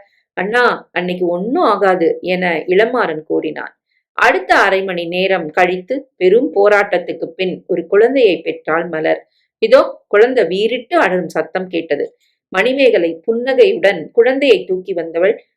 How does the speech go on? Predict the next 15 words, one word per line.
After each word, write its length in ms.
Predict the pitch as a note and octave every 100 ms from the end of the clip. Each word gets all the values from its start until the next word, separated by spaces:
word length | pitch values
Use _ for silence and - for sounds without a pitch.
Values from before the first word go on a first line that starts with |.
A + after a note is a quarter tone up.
| _
"அண்ணா, 280 | F3+ G#3+ A3+
பையன் 440 | - F3+ B3 F4+
பிறந்துட்டான்" 480 | A#3 D#3+ D#3+ - - _ _
என 240 | F3 E3+
கூறினாள். 680 | E3+ E3 E3 E3+ G3+ C#4 _ _ _ -
அனைவரும் 680 | F#3 G#3+ A#3 G3+ G#3+ F3 -
குழந்தையை 520 | B3 C#4+ E4+ C#4 F#3
வாங்கி 340 | E3 D#3+ E3+
பார்த்தார்கள். 680 | C#4 D4 A3+ - D3+ D3+ - _ _ _ _ F#3
வெற்றி 440 | G#3 G3+ B3 F3
நேராக 540 | E3+ F3+ G#3+ C4 D4
மலரை 440 | C#4+ G3 G3 A3+ G3+
பார்க்க 360 | E3+ E3 -
உள்ளே 340 | A#3+ F3+ F#3 F#3
சென்றான். 500 | F3 D#3 D#3 D3